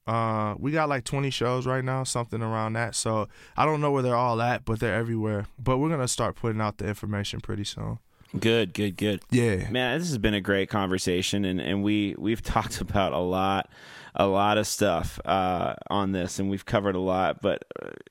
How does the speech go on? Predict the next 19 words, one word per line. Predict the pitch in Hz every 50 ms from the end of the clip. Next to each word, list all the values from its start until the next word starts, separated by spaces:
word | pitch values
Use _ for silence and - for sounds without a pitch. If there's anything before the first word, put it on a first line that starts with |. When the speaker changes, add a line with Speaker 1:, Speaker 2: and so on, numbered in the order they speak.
| _ - -
Speaker 2:
musically, | - 110 120 127 143 156 151 143 143 - - 131 123
you, | 117 113 120 123 127 123
you're | - 98 113 123 131 135
a | 131
guy | 117 110 120 113 113 113 113 110 80 82
I | 107
trust | - - - - - 123 117 107 101 107 - - - - -
for | - - 107 104
good, | 92 101 110 107 107 104 104 - - - - - - - - - -
for | - - 113 104
good | 107 117 107 95
music. | 107 107 110 107 98 104 85 -
So | - - - 101 92 92 85 - - - _ _ _ _ _ _ _ -
I, | 101 101 95 - 90 104
I |
think | 101 - - - - 135 139 -
I | 170 131 127 123 117
feel | - - - 123 120 117 104 -
okay | 98 110 - - - - 117 110 110 104 107